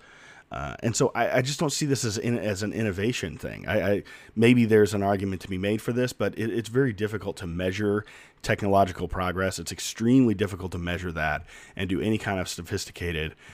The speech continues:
uh, econometric study on that sort of thing. Uh, innovation is, is, is very difficult to measure. If you just look at the entrepreneurship literature, it's, it's, it's very difficult to figure this out. You can't just count patents.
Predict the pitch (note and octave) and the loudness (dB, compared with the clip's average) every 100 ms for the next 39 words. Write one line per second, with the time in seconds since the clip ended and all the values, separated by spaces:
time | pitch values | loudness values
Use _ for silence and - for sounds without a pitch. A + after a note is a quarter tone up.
0 | - - D2 C2+ E2 G#2 F2+ F2 D#2+ - | -16 -8 -6 -4 -4 -2 -2 -4 -6 -8
1 | - D#2 B1+ C#2+ E2 - C#2 - C2+ A1+ | -6 -6 -6 -8 -8 -10 -10 -10 -10 -12
2 | - - - - - D2+ G#2 A2 G2+ F#2+ | -14 -20 -20 -14 -8 -6 -2 0 0 -2
3 | F2+ E2 - - - - F2 E2 E2 G2 | -6 -6 -10 -12 -12 -10 -10 -10 -6 -2
4 | F#2+ E2+ D#2+ - E2+ D2 - - C2+ - | -2 -2 -6 -10 -10 -10 -10 -10 -10 -10
5 | F#2 G2+ F#2+ G#2 A2 F#2+ F2 - G2 - | -8 -6 -6 -2 -2 -2 -6 -4 -6 -4
6 | F#2 F#2 F2+ E2+ E2+ E2 D2+ D2+ C#2 - | 0 2 0 -4 -4 -4 -4 -6 -8 -8
7 | E2+ - - D#2 F2+ F#2 G#2 F#2 F2+ - | -8 -10 -10 -12 -6 -2 0 0 -4 -8
8 | E2 - D#2 C2+ C2+ - - - - A#2 | -10 -8 -8 -8 -8 -8 -10 -12 -8 -4
9 | - B2+ F#2+ - - E2 - E2 - - | -2 -2 -2 -6 -8 -8 -6 -8 -8 -12
10 | - | -14